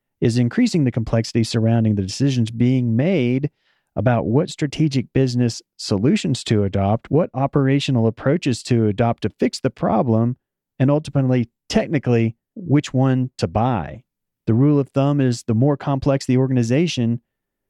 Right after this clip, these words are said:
or the more disruptive your innovation, the more difficult your market development is. The bigger drag this adoption problem is going to have on your business growth. It's gonna slow you down.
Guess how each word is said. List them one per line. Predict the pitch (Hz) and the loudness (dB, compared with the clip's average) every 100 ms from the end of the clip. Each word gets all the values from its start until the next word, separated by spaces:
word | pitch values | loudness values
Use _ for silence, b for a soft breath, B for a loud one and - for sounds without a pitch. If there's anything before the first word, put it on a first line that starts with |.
| _ - | _ -2
or | 123 | 0
the | 120 | 2
more | 123 139 135 | 2 2 2
disruptive | 120 113 - 151 - 127 | 0 -2 0 -2 0 0
your | 127 120 | 2 2
innovation, | 120 104 143 214 - 113 117 123 _ _ _ _ _ - | 2 2 2 0 0 0 0 -2 _ _ _ _ _ -2
the | 120 | 2
more | 131 | 2
difficult | 117 175 185 165 127 117 92 | 0 0 0 0 0 0 2
your | 117 110 | 0 2
market | 120 127 131 110 | 2 0 -2 -4
development | 104 120 131 101 107 92 | 0 0 0 0 -4 -4
is. | 101 90 - | -2 -2 -2
The | 110 | -4
bigger | 107 147 131 120 | -2 -2 -2 -4
drag | 120 139 151 151 139 | -2 0 0 -2 -2
this | 135 131 | -4 -2
adoption | 117 131 147 - 120 | -2 -2 -2 -4 -2
problem | 117 113 117 117 | 0 0 0 -2
is | 110 | 0
going | 120 113 | 0 0
to | 110 | -2
have | 117 120 117 | -2 0 0
on | 113 113 | 0 0
your | 101 | 0
business | 110 107 104 | -2 -2 -2
growth. | 117 107 | -2 -2
It's | - | -2
gonna | 107 | -4
slow | - 107 113 120 | -2 0 2 2
you | 117 | 0
down. | 117 113 101 92 | 0 0 -2 -4